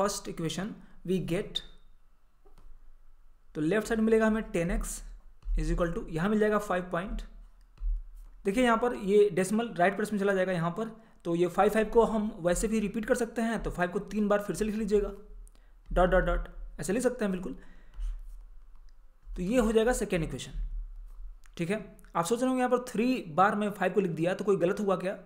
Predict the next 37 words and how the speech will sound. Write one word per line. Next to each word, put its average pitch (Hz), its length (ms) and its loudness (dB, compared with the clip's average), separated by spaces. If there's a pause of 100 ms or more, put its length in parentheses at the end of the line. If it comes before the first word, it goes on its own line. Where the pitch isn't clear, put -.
(100)
नहीं, 180 280 2
गलत 185 160 4
बिल्कुल 165 260 0
नहीं 214 100 6
हुआ, 196 160 -2
क्योंकि - 440 -2
फ़ाइव 208 360 2
जो 220 120 0
है 226 140 2
आप 208 400 4
इनफाइनाइट 185 500 2
टाइम्स 202 220 2
तक 202 60 0
लिख 165 160 -2
सकते 143 240 -8
हैं, 117 120 -10
तो - 100 -12
क्यों 208 160 4
ना 220 60 4
मैं 202 320 2
जितना 180 320 0
चाहूँ 190 220 0
उतना 180 160 -2
लिख 190 180 0
पाऊँ 208 140 2
यहाँ 190 140 0
पर, 185 300 -12 (360)
है 190 80 2
कि 247 100 2
नहीं? 180 220 -2 (540)
तो 220 100 6
कोई 202 220 4
भी 240 140 2
गड़बड़ी 175 340 4
नहीं 196 200 4
होगी। 196 320 0 (720)
तो 202 240 6